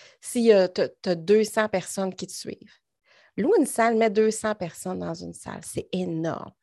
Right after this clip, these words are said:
Et comme ça, juste comme ça, on s'est réveillé aujourd'hui et on a cette opportunité-là au bout de nos doigts. Alors, célébrons ça,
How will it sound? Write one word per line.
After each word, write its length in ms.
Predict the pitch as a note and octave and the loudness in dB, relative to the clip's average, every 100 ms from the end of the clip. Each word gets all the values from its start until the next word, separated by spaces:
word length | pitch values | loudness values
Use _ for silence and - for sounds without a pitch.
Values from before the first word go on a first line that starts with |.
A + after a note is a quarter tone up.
| _ _ _ - - _ - | _ _ _ -20 -20 _ -4
Et 260 | F#3 F#3 _ | -2 -2 _
comme 240 | - C4 | 0 0
ça, 380 | C#4 - G#3+ B3 - _ _ _ _ _ _ _ _ | 0 -2 -2 -2 -8 _ _ _ _ _ _ _ _
juste 360 | - F3+ F4+ - | -6 -2 -2 -4
comme 280 | - G#3+ A3 | 0 2 2
ça, 240 | G#3 - - _ _ _ _ _ _ | -2 -10 -14 _ _ _ _ _ _
on 120 | - F#3 | -4 -2
s'est 160 | F#3+ | -2
réveillé 400 | F3 G3 G#3 G3 | 0 2 2 2
aujourd'hui 640 | A#3 F#3 E3+ D#3+ D3+ F3+ _ _ - | 2 2 0 -4 -10 -12 _ _ -8
et 80 | |
on 120 | E3+ E3+ | -4 -2
a 60 | |
cette 260 | E3+ F#3 F#3 | -2 -4 -2
opportunité-là 880 | G#3 G3+ - - F3 F3+ E3+ D#3+ G3+ _ _ _ _ _ _ _ _ _ - | 0 -2 -4 -6 -6 -4 -4 -4 -8 _ _ _ _ _ _ _ _ _ -2
au 80 | G#3 | -2
bout 240 | F3 G#3+ | 0 -2
de 40 | F#3+ | 0
nos 220 | F3 D#3+ | 0 0
doigts. 280 | D#3 C#3+ F#3+ _ _ _ _ _ _ _ _ - | -2 -4 -6 _ _ _ _ _ _ _ _ -2
Alors, 200 | E3 E3 | 0 0
célébrons 500 | - A3 F#3 F3 E3 | 0 2 2 0 -4
ça, 340 | - F#3+ G#3+ | -4 -6 -6